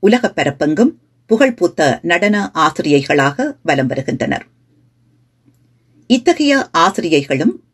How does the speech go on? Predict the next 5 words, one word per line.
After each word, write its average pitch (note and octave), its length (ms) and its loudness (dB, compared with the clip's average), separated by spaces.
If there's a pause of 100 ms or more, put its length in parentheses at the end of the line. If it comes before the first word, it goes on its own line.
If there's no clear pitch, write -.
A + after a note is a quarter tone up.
(160)
அரங்கேற்றம் A#3 560 2
செய்த C#3+ 460 0
இவரது D3+ 380 0
மாணவிகளும் D#3 720 0
இணைந்து D3+ 540 -2